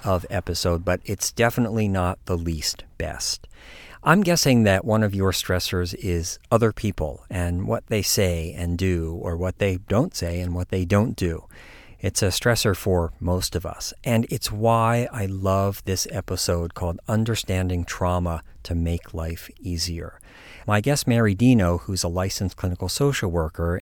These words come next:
and who's been working in the field of trauma-informed care for thirty years, so clearly and compellingly talked about trauma, its impact, and how we're often unaware of it,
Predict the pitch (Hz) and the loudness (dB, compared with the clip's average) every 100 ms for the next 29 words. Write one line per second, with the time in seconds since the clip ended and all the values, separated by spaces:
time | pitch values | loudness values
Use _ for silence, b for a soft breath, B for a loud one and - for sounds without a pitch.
0 | - 90 87 85 85 87 90 90 87 107 | -6 -6 -4 -2 -2 -2 -2 -2 2 4
1 | 147 123 92 87 85 - 113 92 - - | 4 4 2 2 0 0 0 0 -4 -4
2 | 95 95 95 92 87 95 87 87 - 92 | -2 0 -2 -4 -4 -4 -2 -4 -4 -4
3 | 85 - 80 98 85 85 92 123 87 80 | -4 -6 -4 -2 -2 -2 0 2 2 0
4 | 82 - - - - 113 - - 139 131 | -4 -10 -12 -4 0 0 -2 0 4 6
5 | 139 139 147 113 110 - 104 - 107 110 | 6 6 4 2 0 0 -2 0 2 4
6 | 104 90 82 - 101 107 - 92 78 - | 4 2 -2 0 0 0 -2 -6 -6 -6
7 | - 117 113 107 104 B B B - 95 | 0 2 4 2 0 B B B -8 -6
8 | - 120 110 - 107 98 - - 104 92 | -2 0 2 4 2 2 -2 -4 -2 -2
9 | 113 120 120 113 101 113 - 117 113 95 | -2 0 0 0 -2 -2 0 -2 -2 -2
10 | 95 104 98 104 110 120 110 85 - | 0 -2 -2 -2 0 0 -2 -4 -10